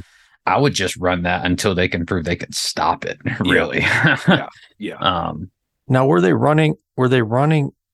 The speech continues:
Speaker 3: Flip in the, uh, short roll as much earlier in the season? It seems like it's something I've just seen creep up and up lately. And I wonder if it's, uh, a result of, like, his passing improving and our shooting improving. So you have those options of,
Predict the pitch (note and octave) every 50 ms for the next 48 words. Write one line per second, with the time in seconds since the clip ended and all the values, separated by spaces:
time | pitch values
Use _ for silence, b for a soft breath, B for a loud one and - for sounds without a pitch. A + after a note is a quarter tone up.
0 | _ _ - - - - - G#2+ A2+ A#2 - - A#2 G#2+ G#2 G#2 G#2 G2+ G2 G2
1 | F#2 F#2 F2+ - - - G#2+ G#2+ - - G2+ G#2 G#2 G#2 G2+ G2+ G2+ - - G2
2 | F#2+ G#2+ A2 - - - - G#2+ G2+ G2 G#2 A2 G#2+ A2 A2 G#2+ G#2 - - A2+
3 | A2+ A2+ A#2 B2+ - G2 F#2 - - D3 D#3+ D#3 - - G#2 G2 F#2+ - - -
4 | - - A#2+ G2+ - G2 F#2+ F#2+ F2+ G2+ F#2 - - G#2+ F#2+ F#2 - - - -
5 | A2 G2+ E2+ - - F#2 F#2+ - - F#2 F2+ F#2 F#2+ - - - - F2 F#2 G2
6 | - - E2+ C2 - - - - b b b b b b - G#2+ G#2 G2+ G2+ G#2
7 | G2+ A2+ A2+ A#2 G#2+ - - G#2 - - - - G#2 G2+ G2+ F#2+ F#2 F#2+ - -
8 | - G#2 G#2 F#2 F2+ G2+ F#2+ G2+ G2+ - - F#2+ - - F#2 F2 F2+ - - G#2+
9 | F#2+ - - - G2 G2 G#2 G2+ - - A#2 A2 G#2 F#2+ - - A2+ G#2+ G#2 F#2+
10 | A2+ A2 G#2 - - F#2+ G2+ G2 G#2+ F#2+ F#2 F2 E2+ - - - A2 A2 G2+ A#2
11 | A#2+ B2 A#2+ A2 - C3 C3 B2 D#3+ D3 C3 - - A2 G#2 G2 G2 F#2+ F#2+ G2+
12 | G2 E2+ - - F#2 F2+ F2 - - A#2+ G#2+ F#2+ F2+ G2+ F2+ -